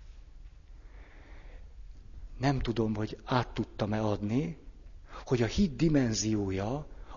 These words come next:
adott esetben olyan hatást gyakorol az első kettőre, amely ezt az egész el-, az egész folyamatot átalakítja. És az életünknek úgy tűnik, hogy vannak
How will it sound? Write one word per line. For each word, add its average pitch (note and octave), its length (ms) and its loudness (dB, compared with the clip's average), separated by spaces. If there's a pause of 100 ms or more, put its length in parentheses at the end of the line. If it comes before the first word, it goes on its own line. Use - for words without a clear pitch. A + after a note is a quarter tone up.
adott D#3 400 8
esetben B2 760 2 (640)
olyan F#3 260 10
hatást B2 460 6
gyakorol A#2 360 6
az A2+ 120 4
első D3 460 6
kettőre, A2 840 4 (440)
amely B2 220 6
ezt B2 140 2
az B2+ 140 0
egész C#3+ 380 8
el-, D3 280 6 (440)
az D#3 160 0
egész E3+ 260 8
folyamatot B2 540 8
átalakítja. G2+ 960 0 (1700)
És - 80 4
az - 100 8
életünknek D3+ 640 10
úgy G#3+ 160 10
tűnik, C3+ 360 8
hogy A#2+ 160 4
vannak D3+ 440 6